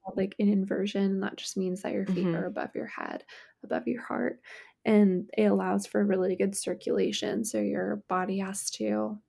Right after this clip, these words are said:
Speaker 1: switch it up a little bit, and it helps you out quite a lot. The other thing,
Speaker 2: Ooh.
Speaker 1: yeah, that, and then the other thing I was thinking
Speaker 2: Nice.
Speaker 1: is, like, I used to do these, like, Epsom salt baths for my feet, where I would just get, like,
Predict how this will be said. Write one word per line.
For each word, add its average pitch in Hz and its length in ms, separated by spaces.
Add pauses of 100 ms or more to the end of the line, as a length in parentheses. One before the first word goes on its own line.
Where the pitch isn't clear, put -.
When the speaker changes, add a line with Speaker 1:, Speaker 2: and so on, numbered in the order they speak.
(100)
Speaker 1:
switch - 360
it 208 60
up 185 180
a - 20
little 196 220
bit, 220 260 (180)
and 208 120
it 214 80
helps 196 260
you 190 60
out - 120
quite - 300
a 220 60
lot. 240 280 (640)
The 220 140
other 220 200
thing, 208 380
Speaker 2:
Ooh. 214 260
Speaker 1:
yeah, 269 520
that, 240 180
and 240 160
then 247 160
the 233 60
other 240 240
thing 254 140
I 247 60
was 240 120
thinking 240 400
Speaker 2:
Nice. 214 60
Speaker 1:
is, 208 120
like, 214 320 (600)
I 214 40
used 226 300
to 320 100
do 285 140
these, 262 260
like, 214 320
Epsom 240 420
salt 262 320
baths 254 420
for 233 160
my 208 180
feet, 196 340 (100)
where 208 240
I 202 40
would 202 120
just 208 240
get, 220 180
like, 202 300